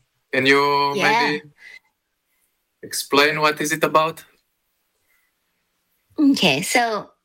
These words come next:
Speaker 2: I like learning. It's, it's fun. It tickles my brain. And if I learn, eh, but I just keep it to myself, then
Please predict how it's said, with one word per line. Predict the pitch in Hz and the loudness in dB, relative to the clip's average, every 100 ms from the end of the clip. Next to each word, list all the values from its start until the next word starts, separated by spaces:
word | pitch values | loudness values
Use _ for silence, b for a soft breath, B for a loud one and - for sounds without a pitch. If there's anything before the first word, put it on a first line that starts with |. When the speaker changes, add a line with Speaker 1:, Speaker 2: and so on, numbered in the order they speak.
| _ - | _ -2
Speaker 2:
I | 320 | 0
like | 523 - | 0 0
learning. | 240 220 151 - - | 0 0 -2 -6 -4
It's, | 277 - - | -4 -4 -8
it's | - 285 - | -6 -6 -8
fun. | - 269 156 135 | -2 0 0 -2
It | - - | -4 -4
tickles | 254 247 - | -2 -2 0
my | 226 | 0
brain. | 185 156 - 202 B B B B B | 0 0 0 -6 B B B B B
And | 214 220 214 220 220 226 - _ _ _ _ _ _ - - - | 2 2 0 -2 -6 -8 -12 _ _ _ _ _ _ -12 -12 -2
if | 302 311 | 0 2
I | 262 | 0
learn, | 233 311 523 190 190 240 277 269 | -2 -2 0 0 0 -2 -4 -2
eh, | 247 - - | -2 -2 -2
but | 254 | 0
I | 240 | 0
just | 254 269 | -4 -6
keep | 262 - | -8 -8
it | - | -6
to | 254 | -2
myself, | 208 - 233 156 175 - | 0 2 2 2 -2 -8
then | 196 208 214 202 202 | -2 0 2 0 -4